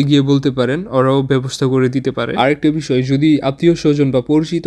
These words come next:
কারোর সাথে থাকার সুযোগ থাকে এবং কাজের ব্যবস্থা হয়, তাহলে বাইরে থাকা যেতে পারে। তবে এই দিকে আপনার ভাষার একটু স্যাক্রিফাইস করতে হবে, লং টার্ম লাগবে ভাষাটা শিখতে। অন্যদিকে ভাষা শিক্ষা সরকারি সুযোগ সুবিধা পেতে হলে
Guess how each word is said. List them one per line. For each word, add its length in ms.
কারোর 260
সাথে 260
থাকার 300
সুযোগ 240
থাকে 260
এবং 140
কাজের 300
ব্যবস্থা 360
হয়, 200
তাহলে 320
বাইরে 260
থাকা 160
যেতে 260
পারে। 140
তবে 160
এই 140
দিকে 200
আপনার 200
ভাষার 440
একটু 140
স্যাক্রিফাইস 500
করতে 260
হবে, 140
লং 100
টার্ম 180
লাগবে 220
ভাষাটা 380
শিখতে। 320
অন্যদিকে 420
ভাষা 280
শিক্ষা 220
সরকারি 280
সুযোগ 220
সুবিধা 360
পেতে 240
হলে 140